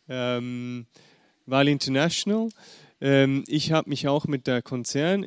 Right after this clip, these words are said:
äh, Verantwortungsinitiative verständigt und wollte wissen, ob sie den Fall auch genauer angeschaut haben.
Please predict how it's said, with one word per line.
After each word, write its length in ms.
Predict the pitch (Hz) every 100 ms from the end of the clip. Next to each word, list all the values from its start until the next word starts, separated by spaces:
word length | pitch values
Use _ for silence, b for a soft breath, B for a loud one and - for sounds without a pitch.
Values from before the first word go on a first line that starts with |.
| - -
äh, 160 | 151
Verantwortungsinitiative 1400 | - 151 156 160 160 156 160 147 - 143 147 147 - 147 139
verständigt 760 | 139 131 - 139 147 143 -
und 120 | 131
wollte 240 | 123 123 127
wissen, 260 | 131 -
ob 100 | 127
sie 260 | - 131 127
den 180 | 123 120
Fall 280 | 131 120 123
auch 320 | 127 127 -
genauer 440 | 127 123 120 117
angeschaut 640 | 127 147 143 131 131 135 135
haben. 360 | 127 127 127